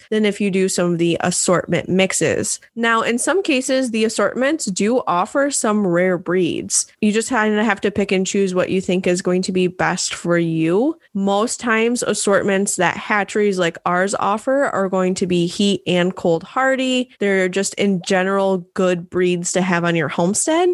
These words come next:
Um, so you may want to investigate some of the breeds that are offered before you go ahead and purchase if you're purchasing from somewhere else.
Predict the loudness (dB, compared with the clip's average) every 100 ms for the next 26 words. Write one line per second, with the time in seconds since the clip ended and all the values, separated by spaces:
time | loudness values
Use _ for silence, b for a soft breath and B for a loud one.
0 | -2 -2 0 0 0 0 2 2 2 0
1 | 0 0 0 0 0 0 0 0 0 0
2 | 0 -2 0 -2 0 -2 -2 0 0 0
3 | -2 0 0 0 0 -2 0 0 0 -2
4 | -4 0 0 0 -2 -2 -2 -2 0 0
5 | 0 0 0 -2 0 0 0 0 0 0
6 | -4